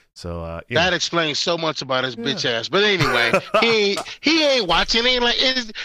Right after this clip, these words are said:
Speaker 2: this video will, will never get back to him.
Speaker 1: Yeah.
Speaker 2: You know what I'm
Speaker 1: You,
Speaker 2: saying?
Speaker 1: you don't know, man. You don't know. I'm from the Bay. Some people watch this shit. You know, my brother. My,
Speaker 2: You know what?
Speaker 1: So my
Speaker 2: If it
Speaker 1: brother.
Speaker 2: does, fuck it.
Speaker 1: It's funny
Speaker 2: There's
Speaker 1: s-
Speaker 2: my fucking Twitter handle right there.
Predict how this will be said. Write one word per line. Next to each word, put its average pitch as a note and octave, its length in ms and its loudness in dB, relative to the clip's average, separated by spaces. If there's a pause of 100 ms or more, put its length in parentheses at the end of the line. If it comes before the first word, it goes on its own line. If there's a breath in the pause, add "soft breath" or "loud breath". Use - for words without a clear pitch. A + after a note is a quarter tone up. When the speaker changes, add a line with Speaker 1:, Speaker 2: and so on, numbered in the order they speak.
(100)
Speaker 2:
this D4+ 220 0
video E4+ 260 2
will, C4+ 200 0
will B3 200 0
never B3 220 2
get A#3 180 0
back G#3+ 220 2
to G3 80 0
him. C#3+ 320 -2 (160)
Speaker 1:
Yeah. C#3+ 260 2
Speaker 2:
You G3+ 60 2
know F#3+ 80 2
what F3+ 100 0
I'm E3+ 60 -2
Speaker 1:
You, B2+ 60 -4
Speaker 2:
saying? F3+ 280 4
Speaker 1:
you F#3+ 80 6
don't G#3 160 2
know, A3 160 4
man. D#3+ 260 2
You E3 100 0
don't F3 120 0
know. F#3 140 0
I'm D3+ 60 0
from - 140 -4
the C#3+ 60 -2
Bay. D#3 300 0
Some - 160 -8
people C3 240 -6
watch D3 240 -2
this B2 100 -6
shit. G2+ 220 -4
You G#2 80 -4
know, A#2 100 0
my A#2+ 100 2
brother. D#3+ 260 2 (200 loud breath)
My, D#3 140 4
Speaker 2:
You D#3+ 40 4
know G#3+ 140 0
what? A#3+ 260 2
Speaker 1:
So G3 120 2
my E3+ 100 2
Speaker 2:
If D#3 40 0
it C3 40 0
Speaker 1:
brother. G3 260 4
Speaker 2:
does, A#3 440 2 (160)
fuck A#3 220 0
it. E3 180 0 (180)
Speaker 1:
It's D3+ 140 -2
funny F#3+ 180 4
Speaker 2:
There's G#3 140 0
Speaker 1:
s- A#3+ 40 2
Speaker 2:
my A#3+ 80 2
fucking A#3+ 520 -2
Twitter B3+ 260 0
handle A3 300 2
right G#3+ 240 2
there. G#3+ 340 2